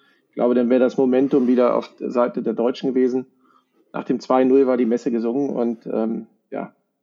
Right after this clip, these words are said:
sehr, sehr schade. Und jetzt müssen wir wieder, oder ich als großer Fan der deutschen Fußballnationalmannschaft wieder bis,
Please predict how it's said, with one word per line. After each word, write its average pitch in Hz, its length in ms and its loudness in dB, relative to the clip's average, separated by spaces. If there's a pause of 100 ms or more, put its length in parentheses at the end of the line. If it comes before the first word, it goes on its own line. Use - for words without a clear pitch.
(100)
sehr, 139 100 4
sehr 151 140 4
schade. 196 360 2 (960)
Und 131 120 -6
jetzt - 160 -4
müssen 135 200 -2
wir 120 100 0
wieder, 117 480 -2
oder 117 180 -2
ich 131 320 -4
als 113 200 -6
großer 120 480 -4 (480)
Fan 143 300 0
der 143 80 2
deutschen 131 380 0
Fußballnationalmannschaft 117 1120 -2
wieder 107 360 -4 (100)
bis, - 500 -8